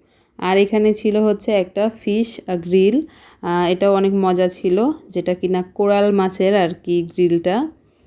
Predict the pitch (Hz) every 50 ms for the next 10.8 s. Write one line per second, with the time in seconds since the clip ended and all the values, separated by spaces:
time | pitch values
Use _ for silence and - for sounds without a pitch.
0 | - - _ _ _ - 160 160 165 170 170 170 - 185 190 196 - - 202 196
1 | 190 185 190 190 190 190 190 - - 202 202 - 196 190 190 196 190 190 190 175
2 | 170 175 170 175 175 170 165 170 170 170 - 220 285 370 359 - _ _ _ _
3 | - 240 220 214 214 202 - 220 220 220 220 247 233 226 214 214 214 214 - -
4 | 226 220 220 226 226 202 190 202 202 202 202 202 202 - 208 214 208 - 233 233
5 | 233 - - - 190 180 190 190 196 196 - 214 208 220 214 220 - - 190 202
6 | 202 196 190 185 185 185 180 180 170 175 175 202 220 208 - 175 175 185 185 190
7 | 185 - - 196 185 185 185 185 185 - 185 175 190 190 - 202 202 196 - -
8 | 190 190 185 180 185 180 170 175 180 202 262 359 - - - - - _ _ _
9 | - - 196 196 196 190 202 202 202 202 208 208 - 214 202 202 208 214 196 190
10 | 190 - 208 190 185 190 - 190 190 196 185 175 175 175 175 170